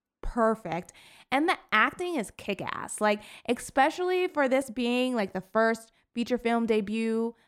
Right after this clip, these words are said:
for some of these actors, like, blow me sideways. I, I just thought it was so good. I just thought they were so great, and they got everything that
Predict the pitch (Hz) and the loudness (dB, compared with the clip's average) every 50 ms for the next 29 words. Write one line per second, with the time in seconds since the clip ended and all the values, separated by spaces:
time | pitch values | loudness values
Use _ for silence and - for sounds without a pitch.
0 | _ _ - 220 214 214 214 214 214 208 208 208 196 - - - 240 220 214 220 | _ _ 2 4 4 6 6 6 6 6 4 4 2 0 -2 -2 -2 -2 0 -2
1 | 202 214 214 196 - 160 175 202 - - 240 240 254 254 262 240 220 196 190 180 | -2 -4 -4 -4 -2 -2 -2 -2 -2 -2 -2 0 0 0 0 -2 -2 0 0 0
2 | 170 156 156 - - _ _ _ _ _ _ - - - 175 208 226 277 320 302 | 0 -2 -4 -6 -14 _ _ _ _ _ _ -20 -20 -8 -2 0 2 2 2 0
3 | 285 - 196 175 185 151 123 85 - - - - 262 - - - - - - - | 0 0 0 0 0 -2 -4 -6 -8 0 4 4 6 6 6 8 8 8 8 8
4 | 285 269 254 - - - 247 233 247 240 247 214 - - 220 247 269 - - 311 | 8 8 6 6 6 6 6 6 8 8 6 6 6 6 6 6 6 6 6 6
5 | 269 262 - 240 226 208 190 170 185 - - - - 220 214 214 220 220 220 220 | 6 6 4 4 2 2 2 0 0 -4 -4 0 4 6 6 8 8 6 6 4
6 | 220 214 - _ _ _ _ _ 185 180 190 196 196 190 196 196 190 - - _ | 2 0 -4 _ _ _ _ _ -8 -2 0 2 4 4 4 2 0 -2 -6 _
7 | - 202 185 180 175 175 - - - 196 190 196 196 190 185 - 202 180 185 185 | -4 -4 -2 -4 -4 -6 -4 0 2 4 4 4 4 2 2 -2 -2 -2 -2 -2
8 | - - 170 170 175 170 165 165 160 165 165 156 - | -4 -4 -4 -4 -4 -4 -4 -6 -6 -6 -6 -6 -8